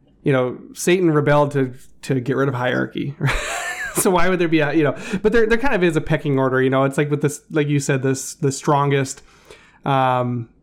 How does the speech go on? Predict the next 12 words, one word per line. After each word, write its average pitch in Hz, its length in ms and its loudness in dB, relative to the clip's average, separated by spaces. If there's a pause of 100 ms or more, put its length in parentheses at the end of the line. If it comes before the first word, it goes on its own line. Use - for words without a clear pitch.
(120)
usually 139 880 2
ruling 135 420 2
over 131 240 2
the 131 100 0
weaker, 131 600 0
the 135 80 -2
weaker 131 260 0
demons 127 520 -2
and 131 80 -2
stuff. 131 340 -6
And 131 80 0
that's, 135 280 -6